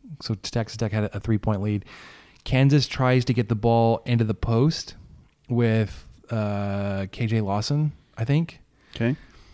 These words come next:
Speaker 1: Um, as he goes up to shoot, uh, Tariq Owens strips him. So, like, a pre-block, as I'll call it.
Speaker 2: A defensive play to start it off.
Speaker 1: Right. Um, Moretti picks it up, runs the floor. Um,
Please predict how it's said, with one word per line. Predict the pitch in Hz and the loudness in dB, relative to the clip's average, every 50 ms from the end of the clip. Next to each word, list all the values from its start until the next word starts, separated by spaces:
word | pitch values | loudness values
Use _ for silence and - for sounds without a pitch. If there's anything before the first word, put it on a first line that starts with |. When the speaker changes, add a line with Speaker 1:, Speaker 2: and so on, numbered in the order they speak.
| - - - - _ - - - - | -20 -20 -20 -20 _ -20 -14 -6 -2
Speaker 1:
Um, | 117 117 113 110 107 107 - - | 2 2 4 4 2 0 -2 -2
as | 120 123 135 - - | 0 0 2 2 2
he | 170 147 | 2 2
goes | 127 139 135 120 | 4 4 4 4
up | 131 117 - | 2 0 -2
to | - 113 | -2 -2
shoot, | - - - 117 113 117 127 135 - _ _ _ _ _ _ _ _ _ _ _ _ _ _ _ _ _ _ - | 0 0 2 2 4 4 2 2 -2 _ _ _ _ _ _ _ _ _ _ _ _ _ _ _ _ _ _ -10
uh, | 113 98 90 107 | -8 -8 -6 -4
Tariq | - 123 127 120 - | 0 2 2 2 2
Owens | - 117 113 110 104 101 | 2 2 2 2 2 0
strips | - - - - 117 107 - - | -2 -4 -2 -2 -2 -2 -2 -2
him. | 107 110 120 123 - - - - - - | -2 -2 -2 -4 -6 -10 -18 -8 -2 -2
So, | 120 107 | 0 0
like, | 107 104 98 - - _ _ _ _ _ _ _ _ _ _ _ _ _ _ _ _ _ _ _ _ - | 0 -2 -6 -8 -12 _ _ _ _ _ _ _ _ _ _ _ _ _ _ _ _ _ _ _ _ -8
a | 123 110 | -8 -8
pre-block, | - - - - 123 117 104 107 101 98 107 131 - - - | -6 -4 0 2 2 2 2 0 -2 -2 -4 -4 -6 -10 -6
as | - 123 113 | -4 -2 -2
I'll | 101 | -2
call | - - 98 98 107 | -4 -4 -4 -4 -2
it. | 120 | -2
Speaker 2:
A | 131 | 0
defensive | 110 135 139 127 - 127 117 - 110 104 98 | 2 4 2 4 2 0 -2 -2 -4 -6 -6
play | - - 104 95 98 110 135 147 - - - | -4 -2 -2 0 0 -2 -4 -6 -8 -12 -10
to | - - | -10 -4
start | - - 110 107 | 0 2 2 2
it | 101 98 | 2 2
off. | 95 87 95 110 - - - - - - | 2 2 0 0 -2 -4 -12 -16 -10 -6
Speaker 1:
Right. | 117 110 113 123 131 - - - | -4 -2 0 0 -2 -4 -6 -8
Um, | - 113 110 110 110 107 107 107 101 - - | -4 -2 0 0 0 0 0 -2 -2 -4 -4
Moretti | - 120 110 107 110 120 123 | -2 2 2 4 6 4 4
picks | 117 - 123 113 - - | 4 2 0 0 2 2
it | 117 | 2
up, | 110 - | 2 2
runs | 110 110 113 117 127 135 127 - | 2 2 4 6 6 4 4 2
the | 123 | 0
floor. | 104 - - 117 113 110 104 95 95 101 98 _ - - - - - - - - _ _ _ _ _ - | -2 -2 -2 -2 0 0 0 0 -2 -4 -6 _ -14 -20 -20 -20 -20 -20 -20 -20 _ _ _ _ _ -14
Um, | - 95 92 90 87 82 82 82 95 98 | -10 -8 -6 -6 -6 -6 -8 -8 -10 -12